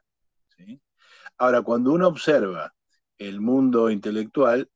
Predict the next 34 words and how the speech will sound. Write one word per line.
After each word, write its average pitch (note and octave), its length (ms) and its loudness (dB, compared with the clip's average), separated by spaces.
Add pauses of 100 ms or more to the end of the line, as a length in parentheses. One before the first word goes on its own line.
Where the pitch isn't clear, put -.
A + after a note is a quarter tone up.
(120)
y D#3 120 -14
contorno D3 520 -2
no B2+ 160 -2
tuvo B2+ 280 -4
ninguna G2+ 280 -4
relevancia F#2 800 -10
sustantiva, F#2+ 840 -8 (440)
digamos, E2+ 560 -20
eh, D2+ 240 -20 (400)
más G#2 240 -10
allá A2 360 0
del A2+ 200 0
pequeño A2 320 -2
grupo C#3+ 260 0
que A#2+ 80 -2
después C3+ 320 0
va B2 60 -2
a - 20 -8
ser A#2+ 160 -4
importante A2+ 640 -6
en F#2+ 80 -6
la F2+ 60 -8
universidad. F2 680 -6 (800)
Eh, G#2 720 -2 (460)
entonces, B2 580 0 (420)
eh, A#2+ 680 -2 (100)
así C3 240 -2
podríamos D#3 420 4
dar D3 180 4
miles D3 360 2
de B2 80 2
ejemplos B2+ 520 0
de A2+ 120 0
casos C#3+ 380 -4